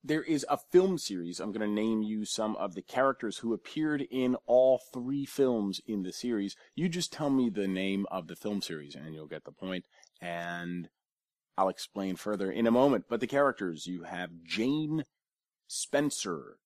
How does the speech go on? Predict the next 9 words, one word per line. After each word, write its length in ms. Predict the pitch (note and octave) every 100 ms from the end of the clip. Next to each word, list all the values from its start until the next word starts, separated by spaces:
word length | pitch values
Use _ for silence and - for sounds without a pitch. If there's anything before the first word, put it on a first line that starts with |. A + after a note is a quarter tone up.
| _ -
Jane 500 | G2 G2 G2 G2+ F#2+ -
Spencer. 400 | - A2 G2+ D#2
That's 240 | D#2 E2
Jane, 560 | D#2+ G2 G2 G2+ G2 G2
like 280 | F#2 F#2 -
me, 280 | A#2+ C3 B2+
Tarzan, 720 | - B2 A#2 F2 E2 E2+ - -
you, 480 | G#2+ G#2 G2+ F#2+ - G2
Jane. 520 | F2 G#2 F2+ F2+